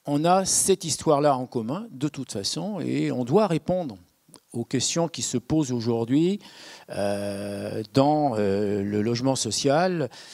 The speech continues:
avec des problématiques fortes, hein, puisque, euh, excusez-moi de dire ça comme ça, mais, euh, rassurez-vous, je ne serai pas trop long pour ce, ce sujet-là.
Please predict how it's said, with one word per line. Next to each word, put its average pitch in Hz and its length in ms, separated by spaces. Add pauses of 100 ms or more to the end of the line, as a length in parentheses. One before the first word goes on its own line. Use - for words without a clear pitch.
(140)
avec 123 460
des 120 120
problématiques 110 720
fortes, - 360
hein, 127 120
puisque, - 340
euh, 120 360 (680)
excusez-moi 101 540
de 90 120
dire 92 200
ça 90 160
comme 104 160
ça, 160 260
mais, 107 220 (540)
euh, - 40 (960)
rassurez-vous, 113 640
je 98 80
ne 98 60
serai - 160
pas 95 140
trop 127 200
long 165 260 (720)
pour 110 280
ce, - 180
ce 98 300
sujet-là. 135 720